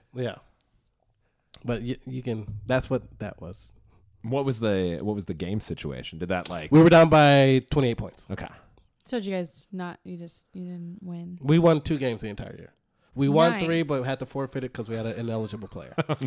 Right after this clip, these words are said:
Speaker 2: no.
Speaker 3: Damn it.
Speaker 2: Was it the running back in front of you? <laughs>
Speaker 1: No. <laughs> That would've been funny.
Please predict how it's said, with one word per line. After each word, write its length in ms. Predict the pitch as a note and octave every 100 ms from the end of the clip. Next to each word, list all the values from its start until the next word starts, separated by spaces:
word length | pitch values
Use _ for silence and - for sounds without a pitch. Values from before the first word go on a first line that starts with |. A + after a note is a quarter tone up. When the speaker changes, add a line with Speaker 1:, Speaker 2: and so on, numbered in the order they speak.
| -
Speaker 2:
no. 100 | A#2+
Speaker 3:
Damn 360 | A#2+ E4 F#4
it. 420 | D#4 G#3 F#3 F3+
Speaker 2:
Was 100 | C3
it 80 | C3+
the 60 | -
running 200 | G3+ G#2+
back 200 | G#2+ F#2+
in 80 | G2+
front 200 | F2+ F#2+
of 60 | G#2+
you? 100 | C3 -
<laughs> 60 |
Speaker 1:
No. 220 | D3 F3+ D3
<laughs> 160 | F3+ F#3 C#4+ - G#3+ - -
That 140 | F#3+
would've 240 | C#3+ D3+ C#3+
been 140 | C3+
funny. 280 | - A2+ G2+